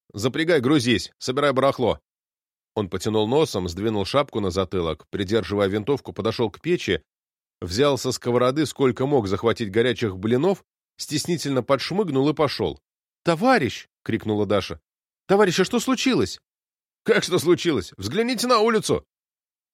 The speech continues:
Совсем близко, должно быть, на дворе, рвануло с такой силой, что вылетели стёкла в обоих маленьких окошечках. План декабрьского наступления на Царицын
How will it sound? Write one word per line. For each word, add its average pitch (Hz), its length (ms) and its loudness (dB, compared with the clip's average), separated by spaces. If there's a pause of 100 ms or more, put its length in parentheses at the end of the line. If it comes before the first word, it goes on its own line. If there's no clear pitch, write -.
(680)
Совсем 120 480 -2
близко, 135 460 -2
должно 98 360 -2
быть, 117 160 -2
на 107 120 0
дворе, 117 480 0 (280)
рвануло 135 500 2
с - 80 -4
такой 139 300 -2
силой, 165 380 0
что 117 220 -2
вылетели 139 460 -2
стёкла 131 560 0
в 104 60 2
обоих 110 360 2
маленьких 104 500 0
окошечках. - 680 -8 (1800)
План 127 280 0
декабрьского 131 680 2
наступления 123 680 0
на 113 120 -2
Царицын 123 640 -4